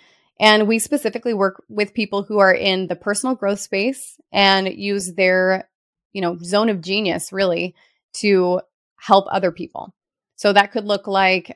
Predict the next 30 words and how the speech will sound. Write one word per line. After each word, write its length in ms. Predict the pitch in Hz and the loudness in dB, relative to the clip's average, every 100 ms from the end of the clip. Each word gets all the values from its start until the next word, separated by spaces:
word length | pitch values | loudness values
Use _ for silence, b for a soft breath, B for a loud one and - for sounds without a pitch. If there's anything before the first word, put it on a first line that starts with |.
| _ - | _ -8
you 140 | 196 | -4
know, 220 | 185 180 | -4 -4
someone 260 | 196 202 196 | -6 -6 -4
who 80 | 202 | -2
wants 220 | 190 - | -4 -6
to 80 | 190 | -8
start 180 | 185 | -4
a 40 | 185 | -4
podcast 680 | - 185 175 185 185 - | -4 -6 -2 -2 -2 -4
and 120 | 190 185 | -4 -2
they're 260 | 185 185 | 0 0
a 120 | 180 | 0
mortgage 640 | 196 180 180 170 165 - - _ - | -2 -2 -2 -2 -6 -10 -18 _ -2
loan 220 | 170 175 | -2 0
officer. 520 | - - 180 - - b b b | -4 -6 -10 -10 -10 b b b
And 120 | 202 | -4
so 80 | 214 | -2
you 80 | 220 | 0
might 140 | 208 | 0
be 60 | 208 | 2
like, 200 | 196 196 | 0 0
"Hey, 160 | 254 | -2
is 80 | 214 | 2
that 100 | 196 | 2
in 80 | 220 | 2
the 80 | 208 | -2
personal 540 | - 202 196 185 180 _ _ | -6 -8 -6 -8 -10 _ _
growth 340 | 190 190 233 - | -2 2 2 0
space?" 440 | - 302 330 - | -4 0 0 -2
Like, 320 | 196 190 - | -4 -4 -6